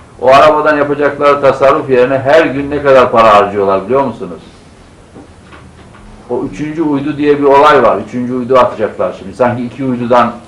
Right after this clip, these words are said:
çok kar ettik de üçüncü uydu atılacak. O bir milyar dolardır. O toplam bütün arabaları satsanız, ki satış değeri gayet düşük olur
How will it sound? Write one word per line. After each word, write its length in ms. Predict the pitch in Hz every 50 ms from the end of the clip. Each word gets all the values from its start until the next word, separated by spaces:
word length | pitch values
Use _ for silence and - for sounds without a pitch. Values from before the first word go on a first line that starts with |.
| - - - -
çok 220 | 135 135 - - -
kar 140 | 120 110
ettik 360 | 113 110 - - 185 - - -
de 140 | 135 127
üçüncü 380 | - 120 113 - 123 127 127 131
uydu 260 | 135 127 113 113 110
atılacak. 480 | 98 95 95 101 98 98 85 95 82 - - - - - - 120
O 160 | 131 135 139
bir 100 | 165 170
milyar 440 | 165 165 151 151 156 160 160 151 135
dolardır. 460 | 139 135 139 143 139 123 107 101 - - - - - - - - - - - - - - - - - - - - - - - - - - - - - - -
O 100 | 123 117
toplam 480 | - 139 135 131 - 165 165 160 147 139
bütün 180 | 135 139 175
arabaları 540 | 165 156 143 143 139 135 135 135 135 143 139
satsanız, 720 | 139 139 127 120 - - 127 117 117 135 151 151 - - - - - - - - - - - -
ki 120 | 120 113
satış 420 | - - 120 110 - 120 - -
değeri 240 | 123 117 113 110 110
gayet 300 | 110 113 110 104 98 104
düşük 220 | 101 - - 117 110
olur 220 | 107 95 92 87